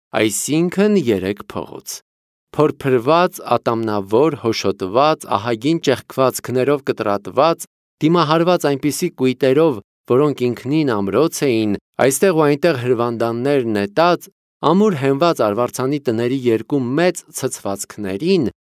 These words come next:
այդ բարիկադը հառնում էր որպես կիկլոպյան ամբարտակ այն վտանգավոր հրապարակի խորքում, որը տեսել էր հուլիսի տասնչորսը։ Այդ մայր բարիկադի հետևը փողոցների մեջ իրար էին հաջորդում տասնինը բարիկադ։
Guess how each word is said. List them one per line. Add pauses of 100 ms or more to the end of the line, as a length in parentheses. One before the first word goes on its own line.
(260)
այդ
բարիկադը
հառնում
էր
որպես (100)
կիկլոպյան
ամբարտակ
այն
վտանգավոր
հրապարակի
խորքում, (400)
որը
տեսել
էր
հուլիսի
տասնչորսը։ (880)
Այդ
մայր
բարիկադի
հետևը (260)
փողոցների
մեջ
իրար
էին
հաջորդում
տասնինը
բարիկադ։